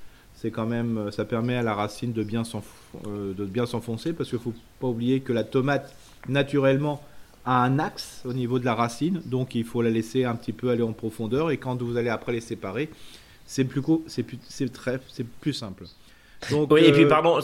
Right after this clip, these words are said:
Speaker 2: donc ça veut dire que tous les plats à tarte, tous les, les, les plats
Speaker 1: Non.
Speaker 2: à gratin pas très hauts, on oublie parce que c'est pas
Speaker 1: Oui.
Speaker 2: assez profond
Speaker 1: Non, ouais,
Speaker 2: pour
Speaker 1: faut
Speaker 2: la,
Speaker 1: au moins
Speaker 2: pour la
Speaker 1: cinq centimètres
Speaker 2: terre-, ouais.
Speaker 1: de, de
Speaker 2: On est
Speaker 1: terreau.
Speaker 2: d'accord.
Speaker 1: Ça,
Speaker 2: Ouais, donc
Speaker 1: ouais,
Speaker 2: ça, c'est
Speaker 1: ça, c'est
Speaker 2: important
Speaker 1: important.
Speaker 2: aussi. C'est
Speaker 1: Ça, c'est
Speaker 2: important aussi,
Speaker 1: important.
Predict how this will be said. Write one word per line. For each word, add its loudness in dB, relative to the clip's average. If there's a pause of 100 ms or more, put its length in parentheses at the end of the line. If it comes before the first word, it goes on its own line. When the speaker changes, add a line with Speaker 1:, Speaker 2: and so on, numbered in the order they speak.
Speaker 2:
donc 4
ça 8
veut 6
dire 6
que 4
tous 2
les 10
plats 6
à 4
tarte, 2
tous 0
les, 8
les, 4
les 4
plats 6
Speaker 1:
Non. 10
Speaker 2:
à 8
gratin 4
pas 4
très 2
hauts, 4
on -2
oublie -4
parce -2
que -6
c'est -6
pas 4
Speaker 1:
Oui. 4
Speaker 2:
assez 0
profond 0
Speaker 1:
Non, -8
ouais, 2
Speaker 2:
pour 0
Speaker 1:
faut -2
Speaker 2:
la, 6
Speaker 1:
au 10
moins 8
Speaker 2:
pour 0
la 8
Speaker 1:
cinq -4
centimètres 0
Speaker 2:
terre-, -2
ouais. 0
Speaker 1:
de, 0
de -8
Speaker 2:
On -6
est -2
Speaker 1:
terreau. 0
Speaker 2:
d'accord. -4
Speaker 1:
Ça, -10
Speaker 2:
Ouais, -2
donc -2
Speaker 1:
ouais, -4
Speaker 2:
ça, 4
c'est -2
Speaker 1:
ça, 6
c'est 6
Speaker 2:
important 2
Speaker 1:
important. 4
Speaker 2:
aussi. -2 (280)
C'est -12
Speaker 1:
Ça, 0
c'est 0
Speaker 2:
important 0
aussi, -2
Speaker 1:
important. -6